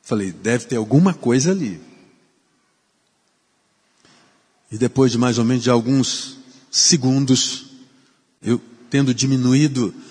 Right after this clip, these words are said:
a velocidade do carro, que nós estávamos andando a oitenta, cem quilômetros por hora,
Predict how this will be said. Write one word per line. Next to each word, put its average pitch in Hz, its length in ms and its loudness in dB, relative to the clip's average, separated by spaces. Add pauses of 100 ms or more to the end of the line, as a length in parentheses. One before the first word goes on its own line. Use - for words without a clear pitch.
(140)
a - 60 -10
velocidade 135 720 4
do 110 80 -8
carro, 113 520 -4 (560)
que 110 100 -8
nós 117 240 -4
estávamos 117 360 -4
andando 113 560 0 (600)
a 104 60 -12
oitenta, 143 640 0
cem 139 260 0
quilômetros 131 380 0
por 113 180 -4
hora, 131 420 0